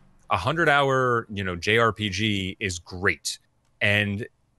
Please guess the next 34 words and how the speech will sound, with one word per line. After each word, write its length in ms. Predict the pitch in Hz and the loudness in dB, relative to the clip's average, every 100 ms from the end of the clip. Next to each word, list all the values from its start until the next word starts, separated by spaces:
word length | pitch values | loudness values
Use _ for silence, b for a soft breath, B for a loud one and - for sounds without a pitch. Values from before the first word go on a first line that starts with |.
| _ _ - 95 95 | _ _ -14 -8 2
where 260 | 113 151 | 4 4
am 100 | 165 | 2
I 180 | 135 131 | 2 2
gonna 180 | 131 120 | 2 -2
feel 320 | - 110 110 | -2 -4 -2
satisfied 920 | 98 - 131 135 107 - 87 80 80 85 | 0 2 2 2 0 2 0 0 -4 -6
having 420 | 92 101 98 95 | -2 0 0 0
gotten 360 | 101 107 107 - | 0 0 -4 -10
to 160 | - 107 | -8 -4
a 40 | |
certain 280 | 98 127 135 | 0 0 0
point 340 | 113 120 110 107 | -2 0 -2 -2
and, 340 | 101 98 95 - | -4 -4 -8 -8
and 240 | 98 101 | -6 -2
most 320 | 110 120 - | -2 0 0
likely 640 | 113 101 - 95 90 87 82 b b _ _ _ _ 107 | 2 0 0 -4 -4 -6 -12 b b _ _ _ _ -12
not 340 | 101 101 104 | -2 0 0
finishing 440 | - 101 90 92 90 | -2 -4 -4 -6 -2
that 180 | 82 | -2
game? 200 | 80 78 _ _ _ _ _ - | -4 -16 _ _ _ _ _ -4
Um, 520 | 98 92 87 85 82 - _ _ - | 2 4 4 0 -8 -16 _ _ -4
you 100 | 107 | 0
know, 340 | 98 87 87 - | 2 2 -2 -2
i-, 140 | 113 110 | -2 0
if 140 | 104 | -2
it's 160 | 113 - | 0 -2
compelling 540 | 117 101 - 139 165 | -4 -6 -2 -2 0
enough 340 | 160 139 147 - | 0 0 -2 -6
to 100 | 104 | -8
really 440 | 95 117 143 156 - _ _ | -4 -2 0 -2 -4 _ _
push 260 | - 143 - | -4 -2 0
me 140 | 143 | -2
through 300 | 113 113 135 | -2 0 0
it, 160 | 190 | 0